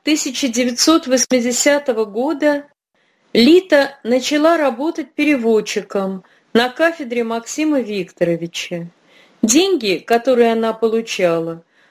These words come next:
были для семьи очень кстати. И Анна Александровна решила больше не брать работ по шитью на заказ,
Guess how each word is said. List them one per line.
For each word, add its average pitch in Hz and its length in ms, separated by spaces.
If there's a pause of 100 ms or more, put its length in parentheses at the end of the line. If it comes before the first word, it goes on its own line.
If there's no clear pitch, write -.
(100)
были 339 300
для 240 220
семьи 254 480
очень 302 420
кстати. 180 880 (760)
И 226 200
Анна 294 380
Александровна 240 1040
решила 220 300 (180)
больше 311 420
не 311 140
брать 233 480
работ 202 540 (420)
по 233 80
шитью 233 560
на 202 160
заказ, 190 760